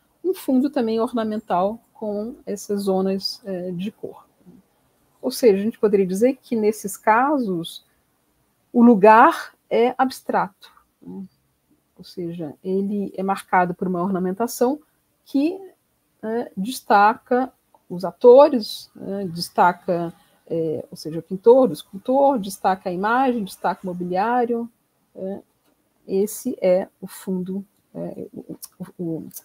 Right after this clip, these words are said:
eh, o fim, né, desse, desse lugar. Bom, e, ah, em quatorze imagens,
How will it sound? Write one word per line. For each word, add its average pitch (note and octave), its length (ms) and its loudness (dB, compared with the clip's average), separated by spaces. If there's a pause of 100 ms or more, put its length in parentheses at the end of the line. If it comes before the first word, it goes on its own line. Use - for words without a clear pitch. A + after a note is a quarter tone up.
(240)
eh, E3+ 160 -2
o G3+ 80 2
fim, A3 420 0 (260)
né, E3+ 240 -10
desse, F3+ 640 -8 (180)
desse F3 260 -8
lugar. G3 440 -8 (1700)
Bom, A#3+ 300 4
e, D4 320 4
ah, B3+ 320 4 (140)
em D#4+ 100 4
quatorze D#4 640 6
imagens, G3+ 920 0